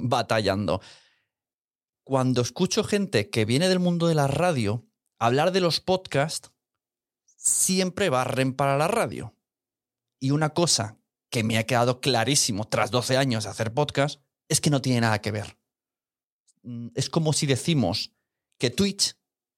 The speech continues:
es como Telecinco. Es lo mismo, es la misma comparativa. O sea, ¿de verdad un programa de Telecinco, de Antena tres, un show en directo con tertulianos,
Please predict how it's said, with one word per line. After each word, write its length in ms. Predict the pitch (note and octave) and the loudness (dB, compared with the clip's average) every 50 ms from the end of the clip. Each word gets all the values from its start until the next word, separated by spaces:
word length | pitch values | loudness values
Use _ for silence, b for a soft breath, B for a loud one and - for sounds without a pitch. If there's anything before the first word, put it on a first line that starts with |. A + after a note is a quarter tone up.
| _ _ _ _ _ _ _ _ _ _ - | _ _ _ _ _ _ _ _ _ _ -4
es 160 | - E3 - - | -2 -2 0 0
como 240 | - D3+ C3+ B2+ | 0 0 0 0
Telecinco. 680 | - B2+ A2+ A2+ G#2+ - C3+ A#2 G#2+ - - - - _ _ _ _ _ _ _ _ _ _ _ _ _ - | 0 0 -2 -2 0 0 0 0 0 -2 -8 -12 -14 _ _ _ _ _ _ _ _ _ _ _ _ _ -4
Es 120 | E3 F3 | -2 0
lo 80 | F#3+ D#3+ | 0 2
mismo, 420 | C3 A#2+ - G2+ C#2 - - _ _ _ _ _ - | 0 0 0 -2 -4 -6 -10 _ _ _ _ _ -2
es 100 | F3 F#3 | 0 2
la 80 | F3+ | 2
misma 220 | F#3 F#3 F3+ E3+ C#3+ | 2 2 0 0 0
comparativa. 500 | C#3 B2 C3+ A#2+ A2+ - G#2 C#2 A#1+ - | 0 0 2 2 2 0 0 -6 -6 -6
O 1000 | - _ _ _ _ _ _ _ _ _ _ _ _ _ _ _ _ _ _ - | -8 _ _ _ _ _ _ _ _ _ _ _ _ _ _ _ _ _ _ -6
sea, 380 | - A#2+ G#2+ G2 E2 - _ _ _ _ _ _ _ _ A#2 | -2 0 0 0 0 -4 _ _ _ _ _ _ _ _ -4
¿de 80 | A#2+ A#2 | -2 0
verdad 420 | A#2 A2+ A#2+ C3+ D#3+ G3 G3+ G3 | 0 2 0 0 0 0 0 0
un 120 | F#3 F3 - | 0 0 0
programa 580 | F3 D#3+ D#3+ E3 E3+ E3+ E3 D#3+ D#3+ D#3 D3+ | 0 2 2 2 2 2 2 2 2 0 0
de 100 | D3 D3+ | 0 0
Telecinco, 540 | C#3+ D3+ C3+ B2+ - D3+ D#3+ D3+ - C#3 C3 | 0 2 0 0 0 0 -2 -2 0 0 0
de 80 | C3 B2+ | 0 0
Antena 260 | B2 - C#3+ C3 A#2+ | 0 2 0 0 2
tres, 240 | - C#3+ C#3+ C3 - | 2 0 -2 -2 0
un 180 | - C#3+ D3 C3+ | 0 2 2 2
show 240 | - - C#3+ D3 C#3 | 2 2 2 2 2
en 80 | C3+ | 0
directo 640 | A#2 G2+ G#2+ A#2 B2 - - B2 A2 G#2 A2+ A#2 _ _ _ _ _ _ _ | 0 0 0 -2 -2 -2 -2 -2 0 0 -2 -6 _ _ _ _ _ _ _
con 160 | - - A#2 | -2 -2 2
tertulianos, 840 | A2+ B2 A2+ A2+ - A2+ G#2+ A2+ B2+ B2+ F#2 D2+ - - - - | 2 2 0 2 0 2 2 2 2 0 -2 -4 -6 -8 -10 -12